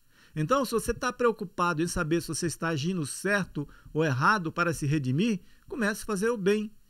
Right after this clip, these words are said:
Se você fizer o bem, você começa a se redimir. Mais uma frase do nosso Chico Xavier,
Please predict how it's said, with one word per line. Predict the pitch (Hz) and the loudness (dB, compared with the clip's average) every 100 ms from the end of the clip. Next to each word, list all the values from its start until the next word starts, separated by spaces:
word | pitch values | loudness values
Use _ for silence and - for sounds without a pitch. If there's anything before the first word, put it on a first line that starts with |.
| - - | -20 -20
Se | - 175 | -2 0
você | 180 208 | 2 2
fizer | 214 170 175 | 0 0 0
o | 143 | 2
bem, | 131 220 247 139 _ - - - | 2 0 -2 -6 _ -20 -16 -2
você | 190 - 190 | -2 2 2
começa | 220 247 233 185 190 196 | 2 -2 0 0 -2 -6
a | |
se | - | -2
redimir. | 196 202 233 208 202 - - - - - - - - _ 131 | 0 0 2 2 0 -6 -20 -20 -18 -20 -20 -20 -20 _ 0
Mais | 190 247 214 | 2 2 2
uma | 202 | 0
frase | - 185 196 165 | 0 4 4 4
do | 156 160 | -2 -2
nosso | 170 180 147 | 2 0 0
Chico | - 185 175 | -2 -2 -2
Xavier, | - 156 143 160 185 | 0 2 4 4 2